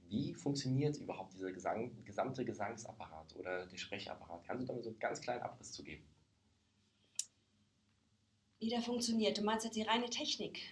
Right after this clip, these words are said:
Speaker 2: die reine anatomische
Speaker 1: Die Physik,
Speaker 2: Technik?
Speaker 1: ganz genau.
Speaker 2: <laughs> Okay, gut. Ah, ja, wie soll ich das jetzt kurz erklären, ohne dann direkt so anatomisch zu werden? Also ich denke, das ist für viele jetzt nicht so interessant, aber, ähm,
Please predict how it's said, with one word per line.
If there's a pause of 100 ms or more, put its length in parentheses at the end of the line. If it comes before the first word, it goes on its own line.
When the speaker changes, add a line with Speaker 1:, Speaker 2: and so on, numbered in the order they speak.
(140)
Speaker 2:
die
reine
anatomische
Speaker 1:
Die
Physik,
Speaker 2:
Technik?
Speaker 1:
ganz
genau.
Speaker 2:
<laughs> (1080)
Okay, (240)
gut. (560)
Ah, (100)
ja,
wie
soll
ich
das
jetzt (100)
kurz
erklären,
ohne
dann
direkt
so
anatomisch
zu
werden?
Also
ich
denke,
das
ist
für
viele
jetzt
nicht
so
interessant, (140)
aber, (500)
ähm,